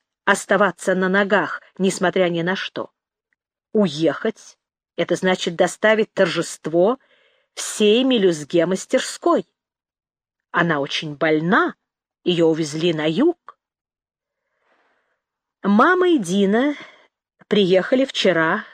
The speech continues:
вызванные безумными депешами тети.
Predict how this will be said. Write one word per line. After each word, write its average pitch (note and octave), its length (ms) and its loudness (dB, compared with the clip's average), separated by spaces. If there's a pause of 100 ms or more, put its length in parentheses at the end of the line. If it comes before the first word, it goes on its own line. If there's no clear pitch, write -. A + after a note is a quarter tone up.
(160)
вызванные B3+ 760 0
безумными G#3 800 0
депешами F#3 640 -2
тети. - 560 -10